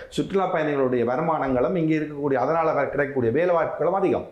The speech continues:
இன்றைக்கு ரீச்சா வந்து ஒரு நானூறு பேருக்கு வேலை வாய்ப்பை கொடுத்துருக்குறான்னு சொன்னா, நாங்கள் நினைக்கக்கூடாது, நானூறு பேர் தான் இந்த ரீச்சா திறந்ததால பயனடையணுமாண்டு. ஜக்கச்சி சந்தையில் இன்றைக்கு வந்து பார்த்தீங்கன்னா, நான்,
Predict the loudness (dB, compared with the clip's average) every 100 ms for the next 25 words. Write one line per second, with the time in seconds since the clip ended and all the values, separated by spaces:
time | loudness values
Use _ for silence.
0 | -20 -20 -4 0 0 2 2 2 0 0
1 | 0 0 0 0 0 0 0 0 0 0
2 | 0 0 0 0 0 -2 -2 -2 -2 -2
3 | -4 -4 -4 -2 -2 -4 -8 -16 -6 -2
4 | 0 0 0 0 0 0 2 2 2 0
5 | 0 0 2 2 2 2 2 0 0 2
6 | 2 2 0 0 -2 0 0 0 0 0
7 | 0 0 0 0 0 -2 -4 -8 -12 -20
8 | -20 -20 -20 -20 -20 -20 -20 -14 -4 -2
9 | 0 -2 -2 -2 0 0 0 0 0 0
10 | 0 -2 -2 -2 -2 -4